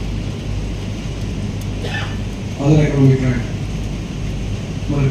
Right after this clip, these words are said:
పల్నాడు జిల్లా తీసుకున్నట్లయితే అన్నిటితో పాటు కన్వెన్షనల్ క్రైమ్ మన భాషలో చెప్పిన యథావిధిగా జరిగిపోతారు.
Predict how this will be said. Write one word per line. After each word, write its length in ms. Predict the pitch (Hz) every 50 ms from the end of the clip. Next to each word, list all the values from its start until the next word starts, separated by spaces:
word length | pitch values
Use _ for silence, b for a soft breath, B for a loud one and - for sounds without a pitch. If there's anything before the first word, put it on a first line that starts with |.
| -
పల్నాడు 380 | 127 135 147 160 165 170 165 160 156
జిల్లా 180 | 151 147 151 147 139
తీసుకున్నట్లయితే 640 | 135 131 - 147 143 131 135 - 131 135 143 165 180 185 190 - - - - - - - - - -
అన్నిటితో 380 | 156 170 175 175 - - 165 156 147
పాటు 260 | 147 147 139 156 175 185 - - - - - - - - - - - - -
కన్వెన్షనల్ 480 | 147 151 170 175 165 - 175 170 - 160
క్రైమ్ 240 | 156 156 160 190 190 196 - - - - - - - - - - - - - - - - - - - - - - - - - - - - - - - - - - 123
మన 100 | 135 139 143 139
భాషలో 240 | 143 147 147 - 147 147
చెప్పిన 220 | 147 143 160 156 - 135 135 135
యథావిధిగా 440 | 135 151 165 165 170 160 156 160 156 151
జరిగిపోతారు. 400 | 143 139 135 - - - 104